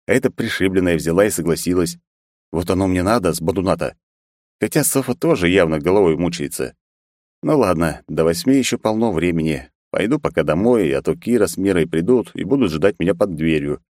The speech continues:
Близняшек еще не было, и я позволил себе побыть в тишине,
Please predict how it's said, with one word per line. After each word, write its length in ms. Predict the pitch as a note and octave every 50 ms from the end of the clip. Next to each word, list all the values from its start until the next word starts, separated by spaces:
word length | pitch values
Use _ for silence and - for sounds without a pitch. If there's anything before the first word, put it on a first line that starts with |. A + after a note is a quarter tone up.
| _ _ _ _ _ _ _ _ _ _ -
Близняшек 540 | - - E2 E2 D2 E2 F2+ E2+ E2+ E2+ D#2+ -
еще 180 | - - F#2
не 180 | F#2 G#2+ B2 G#2+
было, 300 | D2+ D#2 D2 C#2+ C2 - _ _ -
и 60 | - A#2+
я 120 | B2+ B2+
позволил 440 | - A#2 G2 G2 G2+ A2 G#2+ G#2 F#2+
себе 260 | - - F2+ F#2+ F2+
побыть 300 | F2 F#2 F2 G2 F#2 -
в 60 | -
тишине, 580 | - F#2 E2+ - A2 A2+ A#2+ A2+ E2 D2 C2+